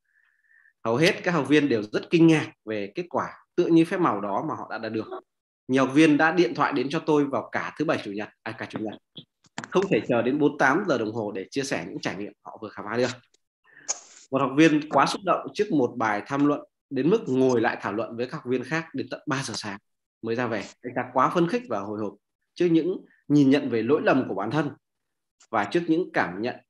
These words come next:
cuộc sống có, có thêm nhiều ý nghĩa, thế giới đầy những điều mới mẻ,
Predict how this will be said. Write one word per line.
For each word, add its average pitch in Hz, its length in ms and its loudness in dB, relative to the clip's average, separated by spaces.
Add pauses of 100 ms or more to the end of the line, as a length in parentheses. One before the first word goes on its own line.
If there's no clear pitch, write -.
(840)
cuộc 123 180 -8
sống 135 520 -2
có, 139 120 -6 (140)
có 151 120 -10
thêm 156 240 4
nhiều 123 140 4
ý 113 100 -4
nghĩa, 131 240 -4
thế 123 140 -4
giới 120 260 -4
đầy 131 180 0
những 120 140 -4
điều 139 140 -2
mới 107 140 -8
mẻ, 113 260 -8